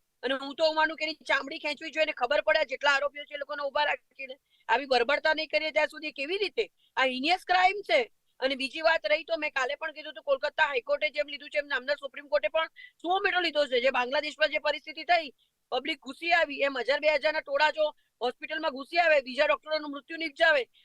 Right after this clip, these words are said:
હવે આ કોને બચાવવાની કોશિશ છે કે કદાચ આ તો મોટા કોઈ પોલિટિકલ નેતા હોય ને તો બી આટલી પબ્લિક ઘસી ના આવે?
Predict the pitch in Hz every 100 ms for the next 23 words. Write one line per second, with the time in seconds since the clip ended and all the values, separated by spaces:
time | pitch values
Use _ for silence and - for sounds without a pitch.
0 | - 262 311 262 302 - 254 277 330 320
1 | 339 330 330 311 302 330 - 339 381 -
2 | _ _ 277 311 330 330 302 330 277 285
3 | 330 330 330 294 302 320 339 294 285 330
4 | 330 359 302 311 330 320 320 302 311 330
5 | 269 262 320 330 311 277